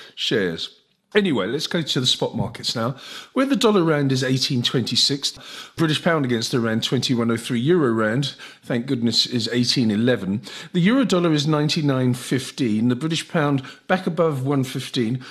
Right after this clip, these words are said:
one fifteen fifteen to be precise, against the mighty greenback. Last night in the States, uh, red across the board, but nothing too dramatic. Dow Jones was the best off with a,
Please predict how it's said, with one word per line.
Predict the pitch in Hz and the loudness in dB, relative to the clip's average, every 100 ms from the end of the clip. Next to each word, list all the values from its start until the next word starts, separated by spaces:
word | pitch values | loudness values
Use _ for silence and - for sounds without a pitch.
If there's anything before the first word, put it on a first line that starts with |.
| - | -16
one | - 156 | -4 -2
fifteen | 151 156 - 156 139 127 | 0 -2 -2 2 2 2
fifteen | - 139 - 165 139 | 0 -4 -2 2 2
to | 120 | 0
be | 113 104 | -4 -6
precise, | 110 - 107 104 120 | -2 0 0 -2 -2
against | 107 123 - - | -2 -2 -2 -4
the | 104 107 | -4 -2
mighty | 107 107 113 | -2 -2 -4
greenback. | 104 110 104 110 127 - - - - - | -2 -2 -2 -4 -8 -14 -20 -18 -18 0
Last | 262 262 | 2 4
night | 254 | 2
in | 226 | 2
the | 202 | 2
States, | - 202 214 - - - _ _ _ _ _ _ _ - _ | 2 2 2 -2 -4 -12 _ _ _ _ _ _ _ -20 _
uh, | 220 247 | -4 -2
red | 262 269 | 2 4
across | 202 - - | 4 2 0
the | 156 | -2
board, | 123 104 131 165 | 0 2 2 0
but | 180 | -4
nothing | 190 190 - | -4 -4 -2
too | - - 202 196 | -4 0 4 4
dramatic. | 156 120 104 95 131 127 - - - | 4 2 2 2 -2 -6 -12 -20 0
Dow | 220 214 | 2 4
Jones | 190 170 170 160 | 4 4 2 2
was | 139 | 0
the | 135 | 0
best | 131 127 135 | 0 2 0
off | 123 | -2
with | 131 117 | 0 2
a, | 117 117 117 | 2 2 0